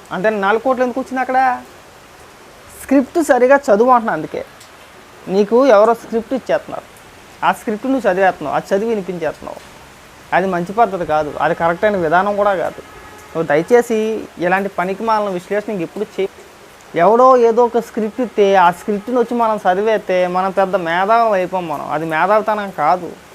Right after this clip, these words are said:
నీకు నువ్వుగా మేధావిగా ప్రకటన చేసుకుని ఎరిపాపు అయిపోతున్నావు అంతే. నీ మీద ఉన్న ఎంతో కొద్ద, కొద్దిగా గౌరవం ఉంది, ఆ గౌరవంతో చెప్తున్నా. సాక్షికి వెళ్ళడం మానేయి. నువ్వు సాక్షికి వెళ్తే ఇక ఇలాగే నేను ఎరిపాపం చేస్తారు. ఒకసారి కాదు,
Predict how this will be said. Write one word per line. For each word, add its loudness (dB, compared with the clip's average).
నీకు 2
నువ్వుగా 4
మేధావిగా 4
ప్రకటన 0
చేసుకుని -2
ఎరిపాపు 2
అయిపోతున్నావు 0
అంతే. -2
నీ -2
మీద 2
ఉన్న 0
ఎంతో 0
కొద్ద, 0
కొద్దిగా 2
గౌరవం 2
ఉంది, -2
ఆ 4
గౌరవంతో 0
చెప్తున్నా. -8
సాక్షికి -2
వెళ్ళడం -2
మానేయి. -8
నువ్వు 2
సాక్షికి 2
వెళ్తే 0
ఇక 0
ఇలాగే 4
నేను -2
ఎరిపాపం -2
చేస్తారు. -10
ఒకసారి 4
కాదు, 0